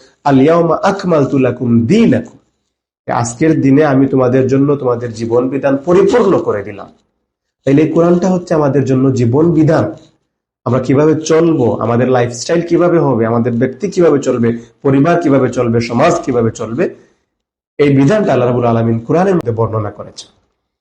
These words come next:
সুতরাং আমরা যদি কোরআন থেকে এই বিধানগুলো না আনি, আমরা যদি মনে করি সমাজ যেভাবে চলছে সেভাবে আমরা চলে যাই,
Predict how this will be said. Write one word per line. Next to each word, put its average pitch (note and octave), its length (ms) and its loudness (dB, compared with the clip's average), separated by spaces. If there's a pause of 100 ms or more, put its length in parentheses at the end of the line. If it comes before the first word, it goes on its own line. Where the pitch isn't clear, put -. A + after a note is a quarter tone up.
(720)
সুতরাং D3+ 240 2 (120)
আমরা D3 260 2
যদি F3+ 240 2
কোরআন G#3 380 2
থেকে E3+ 220 0
এই D3+ 60 2
বিধানগুলো C3 560 2
না A2+ 180 0
আনি, C#3+ 200 0
আমরা C3 240 -2
যদি C3+ 180 -2
মনে B2 200 0
করি B2+ 160 -4
সমাজ C3 400 -2
যেভাবে C#3+ 300 2
চলছে C#3 320 -4
সেভাবে D3 340 -2
আমরা C#3 200 0
চলে C#3 240 -8
যাই, C#3 140 -10